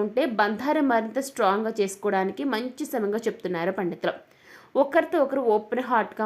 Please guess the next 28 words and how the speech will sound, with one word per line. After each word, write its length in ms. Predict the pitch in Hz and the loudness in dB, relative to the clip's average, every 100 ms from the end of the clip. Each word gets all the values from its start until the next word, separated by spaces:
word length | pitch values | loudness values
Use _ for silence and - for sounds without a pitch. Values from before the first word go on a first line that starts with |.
| 208 | 0
మాట్లాడుకుంటారు, 720 | 175 185 180 175 175 180 160 - - 196 | 0 -2 -6 -4 -2 0 -2 -4 0 2
ఓపెన్గా 440 | 247 233 208 202 185 | 2 2 -2 0 -2
ఉంటారు. 320 | 175 185 180 - - - - - | -2 -2 -4 -4 -18 -20 -8 -4
ఇది 100 | 247 302 | -2 -2
ఒక 120 | 294 - 220 | -4 -2 0
కార్యాచరణ 640 | 220 269 349 - 277 254 233 | 2 2 2 0 0 0 2
లేదా 160 | 226 226 208 | 2 2 4
లోతైన 460 | 233 277 320 330 320 | 4 4 2 2 2
సంభాషణ 400 | 226 208 226 220 208 | 2 2 0 -2 -2
కంటే 280 | 196 202 277 240 | -2 0 0 0
బాగా 180 | 254 254 190 | 0 -2 -4
డీప్, 420 | 247 285 339 330 320 - - _ _ _ _ _ - | -2 0 0 0 -2 -2 -14 _ _ _ _ _ -8
అంటే 160 | 240 294 254 | -4 0 2
ఏ 40 | 262 | 2
విధంగా 340 | 233 262 269 240 | 2 0 0 0
అంటే 200 | 202 214 269 415 - - - _ 262 | 0 0 -2 -2 -8 -20 -20 _ -2
మీ 60 | |
యొక్క 180 | 294 311 233 202 | 0 0 0 0
మాట్లాడుకున్న 580 | - 262 330 339 311 294 | 0 0 0 2 0 0
తీరు 160 | 285 311 | -2 -2
చాలా 140 | 320 294 226 | 0 2 4
లోతుగా 400 | 233 - 277 311 262 | 2 2 0 0 0
ఉంటుందన్నమాట. 520 | 214 185 196 202 190 180 - | -2 -2 -2 -2 -4 -4 -4
అంటే 180 | 240 285 311 - - - | -2 -4 -4 -12 -6 2
చాలా 140 | 277 262 | 6 6
ఓపెన్గా 400 | 269 285 311 320 311 | 6 4 2 4 4
మాట్లాడుకుంటారనమాట. 960 | 262 - 208 190 190 190 190 190 185 185 190 - - 233 262 | 2 0 -2 -2 -4 -2 0 0 -2 -2 -4 -6 -12 -6 -2
ఏదైనా 480 | 302 349 311 294 | 0 0 0 0